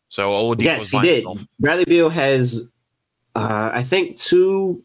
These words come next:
Speaker 2: more time, no, three more times he's been in the jersey than Victor Oladipo this
Speaker 1: He's
Speaker 2: season.
Speaker 1: more of a real player than Oladipo is. So Oladipo's in his own category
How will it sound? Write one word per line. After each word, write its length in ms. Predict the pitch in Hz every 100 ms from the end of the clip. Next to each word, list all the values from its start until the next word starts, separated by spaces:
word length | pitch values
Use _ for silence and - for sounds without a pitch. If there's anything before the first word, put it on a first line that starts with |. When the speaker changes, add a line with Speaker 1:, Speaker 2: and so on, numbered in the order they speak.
| _ _ _ -
Speaker 2:
more 360 | 117 131 131
time, 640 | 123 - 117 101 95 98 -
no, 160 | 127 90
three 280 | - 220
more 140 | 214 160
times 280 | 139 123 113
he's 140 | 123
been 140 | 117 120
in 80 |
the 60 | 107
jersey 300 | 98 107 95
than 140 | 95
Victor 220 | 92 104 92
Oladipo 400 | 90 87 82 73
this 160 | 73
Speaker 1:
He's 140 | - 170
Speaker 2:
season. 60 | 202
Speaker 1:
more 100 | 208
of 60 | 175
a 60 | 165
real 200 | 165 156
player 380 | - 143 135 127
than 100 | 123
Oladipo 600 | 113 107 107 92 95 90
is. 200 | - -
So 180 | - 107
Oladipo's 460 | 120 131 123 127 120
in 80 |
his 100 | 117
own 120 | 110 104
category 520 | 104 98 95 92